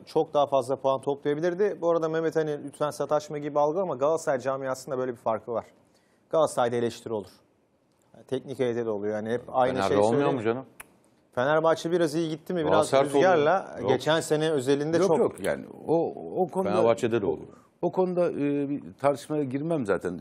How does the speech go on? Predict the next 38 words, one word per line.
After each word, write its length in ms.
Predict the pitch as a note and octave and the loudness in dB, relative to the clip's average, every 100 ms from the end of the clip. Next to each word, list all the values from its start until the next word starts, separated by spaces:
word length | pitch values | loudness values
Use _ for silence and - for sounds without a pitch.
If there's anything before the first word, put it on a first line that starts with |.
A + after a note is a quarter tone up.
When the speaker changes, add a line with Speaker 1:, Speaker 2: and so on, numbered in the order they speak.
| D2 | -10
Speaker 3:
Camiaların 460 | F2+ G#2+ A2 A#2 A#2+ | -6 -4 -2 0 4
Speaker 2:
Yok, 100 | F#3 | 6
o 40 | |
Speaker 3:
çok 80 | D3 | 6
Speaker 2:
da 80 | D3+ | 6
zaten 160 | D#3+ | 4
Speaker 3:
farklı. 180 | F3 D#3+ | 2 -2
Speaker 2:
sana 200 | D3 C#3+ | 0 0
Speaker 3:
Hayır, 120 | D3 | 2
hayır. 200 | F#3+ F#3+ | 0 -2
Speaker 2:
sataşma 420 | - B2+ A#2+ B2 | -2 -2 0 0
Speaker 3:
Ben, 40 | C3 | 0
Speaker 2:
anlamında 320 | B2 A#2+ A#2+ | -2 -2 0
Speaker 3:
yok, 120 | C3+ | 2
Speaker 2:
söylemedi. 180 | A#2+ A2+ | 2 2
Speaker 3:
yok. 160 | G2 E2 | 0 -2
Ben 200 | A#2+ A2+ | -8 -8
zaten 420 | A2+ E3 - A#2+ | -4 -2 -2 -4
öyle 140 | B2+ A#2 | -4 -2
aklıma 380 | C#3 C#3+ D3 | -4 -4 -6
da 40 | B2 | -4
öyle 160 | A2+ | -6
bir 60 | A2 | -8
şey 140 | B2 | -8
gelmez. 420 | A#2+ D#3+ A3+ F#3+ - _ _ _ - | -6 -6 -4 -6 -10 _ _ _ -10
E, 200 | G#2+ G#2+ | -6 -4
camiaların, 720 | G2 B2 D3 D3 D#3 F3+ E3 - G#1+ C2+ D#2 | 0 0 0 -2 -4 -4 -6 -10 -16 -16 -12
Mehmet 280 | A2 C3+ C#3 | -6 -4 -4
orada 220 | D3 C3+ | -4 -4
doğru 200 | B2 E3+ | -2 -2
söylüyor 240 | F#3+ F#3+ G#2+ | -2 -2 -2
aslında. 160 | G#2+ | -6
Çok 200 | G2 - | -8 -8
farklı 400 | - - C3+ - | -4 0 0 0
reaksiyonları 600 | E3 C#3 A#2+ - C3 C#3+ D3+ | 0 0 -2 -4 -2 -2 -2
var. 140 | D2+ - _ _ _ _ | -4 -8 _ _ _ _
Mesela 200 | - A2 | -6 -4
Trabzonspor'da 1000 | - D#3+ D#3+ C#3+ B2 B2 B2 G#2+ D#3+ | 0 0 2 -4 -8 -4 -2 0 -2